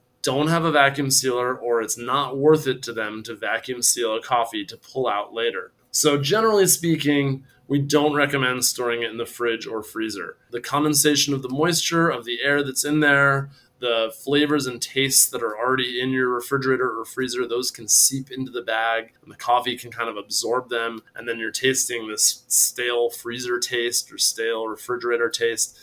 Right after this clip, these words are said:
That's not we, what we want from our really top high-end coffees. We want something that tastes like when we bought it. So the best way to do that, just for general storage, is just to leave it in the bag you bought it in.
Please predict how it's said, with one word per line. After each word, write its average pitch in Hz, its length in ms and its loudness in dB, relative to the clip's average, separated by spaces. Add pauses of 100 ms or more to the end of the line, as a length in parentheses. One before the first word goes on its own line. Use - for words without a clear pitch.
(140)
That's - 160 -4
not 160 300 6
we, 135 100 0
what 139 320 0
we 127 140 -2
want 120 420 -2
from 113 220 -8
our 104 240 -6 (240)
really 120 300 0
top 117 420 -4
high-end 110 560 -4
coffees. 101 520 -4
We 110 120 -6
want 110 320 -4
something 110 300 -6
that - 420 -2
tastes 123 320 2
like 107 260 -6
when 127 160 -6
we 117 120 -6
bought 117 280 0
it. 92 120 -10 (180)
So 127 360 0
the 131 80 -2
best 147 360 2
way 160 140 4
to 160 60 2
do 143 180 4
that, 135 280 6
just 127 220 -6
for 123 160 -4
general 147 480 4
storage, 101 720 -2 (280)
is 120 140 -8
just 117 360 -2
to 113 460 -2
leave 131 220 0
it 170 80 2
in 170 60 2
the 175 80 0
bag 151 340 2
you 170 60 -4
bought 123 280 2
it 117 100 -2
in. 120 400 -4